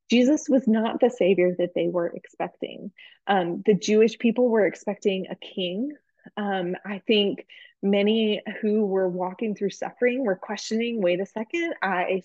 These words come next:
said yes to Jesus. Why is this so hard?" Um, he didn't come to give a good life. He didn't come to give us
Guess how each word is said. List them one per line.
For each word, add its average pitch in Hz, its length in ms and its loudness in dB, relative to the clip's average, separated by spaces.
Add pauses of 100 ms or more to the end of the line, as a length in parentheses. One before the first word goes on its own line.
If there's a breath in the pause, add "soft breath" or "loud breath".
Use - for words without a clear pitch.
said 175 220 0
yes 180 240 -6
to 180 80 0
Jesus. 208 520 0
Why 170 260 0
is 180 220 2
this 175 220 0
so 180 200 4
hard?" 208 440 0 (420 loud breath)
Um, 196 220 0
he 208 160 0
didn't 190 380 2
come 196 440 -2
to 208 120 -8
give 175 180 -2
a 180 60 -2
good - 240 -10
life. 220 400 -2
He - 100 -6
didn't - 340 -8
come 196 460 -4
to - 140 -4
give 165 200 -4
us - 120 -10